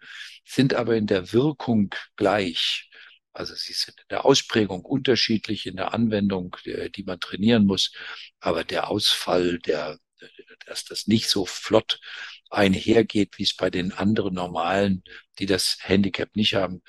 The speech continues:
äh, das weiß man eigentlich. Das ist ein, das, äh, ja, w-, wäre es ein angeborener Schaden, dass ein Arm zu kurz ist oder ein Bein zu kurz ist, würde man sehen und würde sagen, "Ah,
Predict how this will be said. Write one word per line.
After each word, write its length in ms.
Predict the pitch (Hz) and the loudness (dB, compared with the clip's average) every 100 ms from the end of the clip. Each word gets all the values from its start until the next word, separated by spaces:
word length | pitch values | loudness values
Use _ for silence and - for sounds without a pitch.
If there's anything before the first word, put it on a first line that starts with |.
| - - - _ | -18 -18 -20 _
äh, 160 | 90 82 - | -2 -2 0
das 320 | 92 - - | 0 2 4
weiß 300 | 95 123 - | 4 4 0
man 160 | 87 - | -4 -6
eigentlich. 640 | - - - _ - - | -10 -10 -10 _ -14 -12
Das 200 | - - | -8 -6
ist 160 | - 98 | -4 -4
ein, 160 | 87 - - - - - _ | -6 -8 -18 -16 -18 -20 _
das, 320 | - - - - - | -6 -4 -4 -6 -18
äh, 80 | - - - - - | -16 -18 -20 -20 -10
ja, 300 | - 110 135 | 2 4 4
w-, 120 | 127 147 - | 2 0 0
wäre 320 | 120 147 147 | 4 6 6
es 140 | 131 | 4
ein 180 | 135 127 | 2 2
angeborener 720 | - 143 160 135 135 135 120 | 2 2 2 2 2 4 2
Schaden, 480 | 113 - 135 147 135 | 0 0 0 0 -2
dass 200 | 127 113 | -4 -4
ein 260 | - 110 113 | -4 -4 -2
Arm 340 | 110 127 139 | -2 0 0
zu 200 | - - | -4 -6
kurz 320 | - 151 143 127 | 2 4 4 0
ist 160 | - | -2
oder 180 | - 120 | -2 -2
ein 160 | 117 110 | -2 0
Bein 220 | 117 139 | 0 0
zu 120 | - - | -4 -2
kurz 320 | - 131 - | 2 2 0
ist, 160 | - 127 | -4 -2
würde 180 | 120 | -2
man 180 | 113 107 | -2 -4
sehen 380 | - 120 143 147 | -2 0 2 0
und 100 | 113 | -2
würde 200 | 110 104 | -4 -2
sagen, 220 | 104 98 | -2 -2
"Ah, 400 | - 92 117 117 | -2 2 2 2